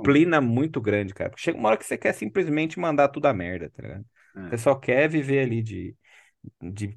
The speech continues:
Speaker 1: praia e cerveja, entendeu? Você não, você não, você não quer ter disciplina, você não quer correr trinta no fim de semana, né? Fica, fica chato, chega uma hora que cansa.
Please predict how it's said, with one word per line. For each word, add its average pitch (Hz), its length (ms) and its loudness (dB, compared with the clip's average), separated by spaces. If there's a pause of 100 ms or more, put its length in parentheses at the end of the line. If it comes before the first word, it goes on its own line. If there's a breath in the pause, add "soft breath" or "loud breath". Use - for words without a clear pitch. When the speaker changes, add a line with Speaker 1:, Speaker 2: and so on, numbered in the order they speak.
Speaker 1:
praia 113 360 6
e 139 40 0
cerveja, 101 580 -2
entendeu? 98 360 -10
Você - 120 -12
não, 104 220 -6
você - 140 -10
não, 110 180 -2
você 123 100 0
não 131 80 -2
quer 170 160 2
ter - 140 0
disciplina, 107 520 -4
você 107 100 -8
não 131 80 -4
quer 156 100 -4
correr 143 200 0
trinta 110 360 -2
no 90 60 -8
fim 98 120 -12
de 95 80 -12
semana, 95 360 -8 (520)
né? 95 160 -12 (220)
Fica, - 260 -10
fica - 180 -2
chato, 156 380 2
chega 101 100 -6
uma 98 80 -2
hora 95 100 -4
que - 100 -20
cansa. 127 400 -6